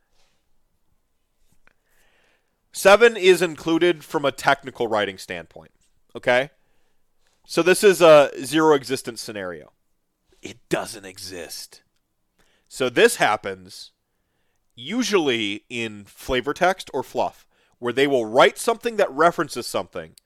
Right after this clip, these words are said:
that doesn't fucking exist. I have no idea what keyword you're referencing, 'cause that keyword isn't a thing.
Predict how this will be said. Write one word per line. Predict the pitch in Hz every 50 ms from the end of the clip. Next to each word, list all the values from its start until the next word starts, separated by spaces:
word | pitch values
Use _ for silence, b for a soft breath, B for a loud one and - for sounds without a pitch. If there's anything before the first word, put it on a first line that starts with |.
| _ _ _ _ _ _ _
that | - 147 143 127 - _ -
doesn't | 165 180 214 214 208 247 233 247 -
fucking | - - - - 170 165 165 - 160 151
exist. | 147 135 120 107 107 - -
I | - 143
have | 143 143 131 120
no | 127 143 175 196 214 226
idea | 233 233 226 156 165 156 143 123 110 101 107 104 - _ _ _ _ _ _ _ _
what | - 120 135 170 196 - _ 151 147 _ _
keyword | - - - 226 214 202 185 180 165 156 135
you're | 147 156
referencing, | 139 139 139 135 - 123 107 - - 98 92 92 98 - _ _ _ _
'cause | - 127
that | 175 190 202 -
keyword | - 220 208 208 196 185 175
isn't | - 165 156 135 143 127 131
a | 123
thing. | - - 101 82